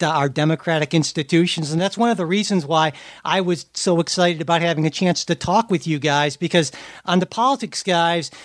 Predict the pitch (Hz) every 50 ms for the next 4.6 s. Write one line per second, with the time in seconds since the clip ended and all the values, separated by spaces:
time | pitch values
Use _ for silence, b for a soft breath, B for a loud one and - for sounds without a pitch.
0 | B B - 165 202 247 247 196 233 233 233 226 220 202 196 202 202 202 196 -
1 | - - - - - - _ - 202 196 180 190 233 226 - 247 226 202 180 160
2 | 170 170 180 190 196 165 151 165 131 160 165 165 170 151 156 143 156 156 160 160
3 | 165 165 160 - - 175 165 147 151 135 131 175 180 - - - 170 165 156 151
4 | 139 135 B B B B - 160 151 147 127